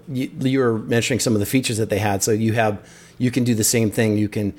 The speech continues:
um, you have velocity matching, you have, um, separation, basically,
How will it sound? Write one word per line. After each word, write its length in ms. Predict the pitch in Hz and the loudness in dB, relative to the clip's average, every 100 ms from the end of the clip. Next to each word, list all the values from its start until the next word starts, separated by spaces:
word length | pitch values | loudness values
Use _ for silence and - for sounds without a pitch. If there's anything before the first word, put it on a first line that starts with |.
| - - - - | -12 -20 -20 -10
um, 280 | - 107 - | -6 -4 0
you 80 | |
have 120 | 110 98 | 0 0
velocity 500 | 107 110 110 123 113 | 2 2 0 0 2
matching, 580 | 110 107 - 113 107 104 | 4 2 2 2 2 2
you 140 | 104 | 2
have, 360 | 104 101 90 123 | 2 0 -2 -6
um, 360 | 104 98 95 | -6 -4 -4
separation, 960 | - 120 117 113 107 - 110 107 110 98 | -2 -2 0 0 0 0 0 0 0 -2
basically, 580 | 120 107 - 110 107 | -2 -2 0 0 0